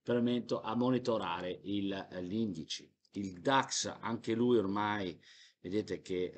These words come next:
qui lo sposto, siamo in un G tre, vedete che niente da fare,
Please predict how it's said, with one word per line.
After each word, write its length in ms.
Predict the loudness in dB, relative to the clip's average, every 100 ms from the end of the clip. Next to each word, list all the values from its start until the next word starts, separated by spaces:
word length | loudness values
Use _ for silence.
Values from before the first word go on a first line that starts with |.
| -16 -12
qui 140 | -6
lo 120 | -2 -2
sposto, 680 | -4 -4 -4 -4 -4 -4
siamo 240 | -4 -6 -2
in 60 |
un 100 | -2
G 180 | -2 -4
tre, 200 | -4 -6
vedete 280 | -4 -4 -6
che 280 | -6 -6 -4
niente 200 | -6 -4
da 100 | -4
fare, 520 | -2 0 0 0 -4